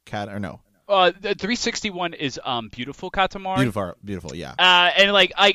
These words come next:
Speaker 2: I've, I've only, like, seen people play it, but it's, it had always been a series that I'd always, like, seen people play.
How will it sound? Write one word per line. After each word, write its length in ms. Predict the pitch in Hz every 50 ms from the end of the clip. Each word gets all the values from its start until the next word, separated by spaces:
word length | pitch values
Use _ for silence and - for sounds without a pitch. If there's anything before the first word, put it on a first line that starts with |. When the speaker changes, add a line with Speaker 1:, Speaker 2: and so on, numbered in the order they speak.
| -
Speaker 2:
I've, 340 | - 180 196 220 247 254 - _ _ - - _
I've 360 | - 180 202 214 202 - - - _
only, 260 | 208 208 196 185 190
like, 360 | 175 156 156 143 127 - - - _ -
seen 380 | - - - 165 156 151 156
people 320 | 143 - 139 - - 113 98
play 360 | - - 127 110 95 92 92
it, 80 | 92 - -
but 160 | 143 139 135 -
it's, 300 | 143 139 - - - - - - - - - - - _
it 120 | 190 180
had 160 | 202 196 180 - -
always 260 | 180 180 196 202 196
been 160 | 147 - 196 170
a 60 | 147
series 540 | - - 180 175 170 165 160 156 147 131 -
that 200 | 170 151 143 - -
I'd 200 | 139 135 131 - -
always, 400 | - 143 135 143 143 131 - -
like, 320 | 143 120 117 110 - - - _
seen 340 | - - - 156 147 143 143
people 260 | - - - - 147
play. 480 | 120 - - - 127 117 117 127 151 175